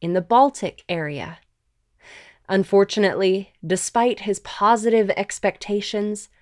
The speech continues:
Drew developed a different kind of anxiety related to perfectionism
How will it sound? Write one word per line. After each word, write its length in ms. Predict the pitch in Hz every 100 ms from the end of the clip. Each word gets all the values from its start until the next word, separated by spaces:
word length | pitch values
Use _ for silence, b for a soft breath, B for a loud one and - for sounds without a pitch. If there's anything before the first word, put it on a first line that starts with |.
| _ _ _ 180
Drew 460 | 175 202 269 311
developed 580 | 320 294 196 185 185 - -
a 80 |
different 540 | 170 151 208 - 285 -
kind 420 | - 175 170 175
of 100 | 175
anxiety 720 | 185 190 180 170 170 165 175
related 580 | 196 196 190 208 220 202
to 80 | 208
perfectionism 1080 | 220 - 269 269 - 185 131 131 147 180